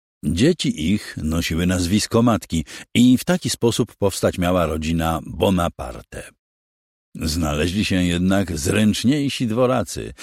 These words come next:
nie wahający się dowodzić, że rodzina ta pochodzi od gens Ulpia i od gens Julia, które dostarczyły Cezarów Rzymowi i Konstantynopolowi.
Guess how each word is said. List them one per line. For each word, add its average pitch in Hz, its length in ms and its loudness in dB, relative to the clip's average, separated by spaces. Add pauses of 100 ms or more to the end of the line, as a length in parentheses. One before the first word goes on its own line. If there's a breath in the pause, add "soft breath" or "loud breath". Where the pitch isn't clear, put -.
(140 loud breath)
nie 147 320 4
wahający 131 720 2
się 78 300 -4
dowodzić, 90 800 0 (400 loud breath)
że 110 400 4
rodzina 101 480 0
ta 53 300 -8 (120)
pochodzi 110 440 2
od 90 260 -2
gens 95 480 0
Ulpia 127 520 2
i 101 180 0
od 90 240 -2
gens 101 440 0
Julia, 67 540 0 (220 loud breath)
które 165 240 2
dostarczyły 107 580 2
Cezarów 92 640 -2
Rzymowi 117 760 2 (100)
i 165 240 2
Konstantynopolowi. 76 1600 0